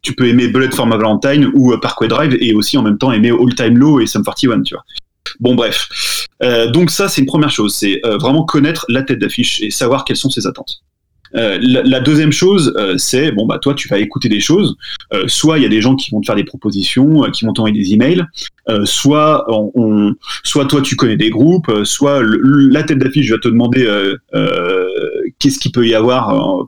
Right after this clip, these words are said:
enfin, qui, qu'est-ce qu'il peut faire, euh, quel groupe peut faire office de, de, de première partie. Et à ce moment-là, bah, tu vas, t'es quand même spécialiste de ce genre de musique-là, donc tu, tu sais à peu près ce qui peut matcher ensemble,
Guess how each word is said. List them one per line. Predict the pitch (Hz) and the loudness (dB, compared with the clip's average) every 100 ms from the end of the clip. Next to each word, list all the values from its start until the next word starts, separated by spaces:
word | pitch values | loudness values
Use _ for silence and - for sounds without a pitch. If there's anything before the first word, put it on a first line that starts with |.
| _ - _ | _ -20 _
enfin, | - 104 | -10 -4
qui, | - | -2
qu'est-ce | 139 151 | -2 -2
qu'il | - | -2
peut | 104 | -4
faire, | - 110 | -6 -4
euh, | 113 113 110 - | -4 -4 -6 -4
quel | 135 | -2
groupe | 131 156 | 0 0
peut | - | -2
faire | 110 | -2
office | 104 202 | -4 -4
de, | - 110 | -4 -4
de, | - - - - - - | -6 -12 -16 -20 -14 -8
de | |
première | 110 - 107 | -6 -2 -2
partie. | 107 - - 202 214 - - | -2 -4 0 0 -2 -10 -8
Et | - | -2
à | 117 | -2
ce | - | 2
moment-là, | 127 185 | 2 2
bah, | - - | -2 -4
tu | - | -4
vas, | 107 101 98 - _ _ _ | -4 -2 -4 -6 _ _ _
t'es | - - | -6 -4
quand | 120 | -2
même | 110 | -2
spécialiste | - - 135 147 135 143 | -2 -2 -2 0 2 2
de | 107 | 0
ce | 113 | 0
genre | 107 | 0
de | 107 | 2
musique-là, | 101 113 165 | 0 0 0
donc | 151 104 | 0 -2
tu, | - - | -4 -12
tu | - - | -12 -6
sais | 147 | -2
à | |
peu | 202 | -2
près | - 139 | -2 -4
ce | |
qui | - | -4
peut | - 101 | -4 -2
matcher | 135 110 - 131 | -2 -2 0 0
ensemble, | 110 - 139 147 | 0 0 2 0